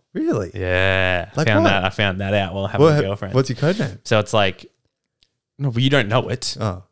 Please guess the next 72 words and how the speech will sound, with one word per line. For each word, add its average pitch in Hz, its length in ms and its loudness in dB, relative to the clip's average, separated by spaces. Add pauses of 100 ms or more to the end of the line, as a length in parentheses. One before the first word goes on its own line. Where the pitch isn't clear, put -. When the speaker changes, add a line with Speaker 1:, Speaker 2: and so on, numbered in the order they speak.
Speaker 2:
It's - 160 -4
like 113 140 2
Speaker 1:
But 117 60 -2
Speaker 2:
they 113 80 4
Speaker 1:
like 120 60 0
Speaker 2:
tell 127 200 4
you 120 180 4
after 113 280 0
the 98 100 -4
fact. - 300 -8
Speaker 1:
Like 98 140 -2
small 107 240 0
dick 101 180 -6
or 95 60 -6
something. 95 340 -8
Speaker 2:
No, 190 460 6
just 185 300 6
like 185 220 4
they'll 165 160 6
call, 185 280 6
they'll 165 220 2
just 170 140 -2
have 170 120 2
like 160 200 2
a 139 120 4
code 131 420 2
name 120 300 4
for 113 300 4
you. 87 240 0 (200)
And 120 200 6
so 120 140 6
Speaker 1:
Okay. 113 100 2
Speaker 2:
it's 101 80 2
like 113 180 4
your 117 180 4
na-, 113 200 2
your 113 280 6
actual 110 420 0
name 104 260 2
doesn't 95 240 -2
get 92 140 -6
brought 95 240 -4
up. 90 200 -8 (160)
Speaker 1:
Oh, 156 540 6
okay. 123 180 4
I 110 140 6
get 104 180 2
you. 98 60 -2
I 98 80 0
get 95 160 2
you. 92 60 4
Speaker 2:
Yeah. 107 640 6
Speaker 1:
Like, 120 220 -2
okay. 101 140 -2
Speaker 2:
I 101 60 4
reckon 110 180 2
they 110 100 4
all 101 160 2
do 95 180 -4
that. 95 200 -4
Speaker 1:
If 104 60 -2
you 104 40 -2
cl-, 120 180 -2
okay, 127 160 -4
close 123 240 -4
friends. 104 200 -4
That 156 120 4
is 160 80 2
cute. 139 300 0
That 120 120 0
is 117 80 -2
cute. 110 260 -4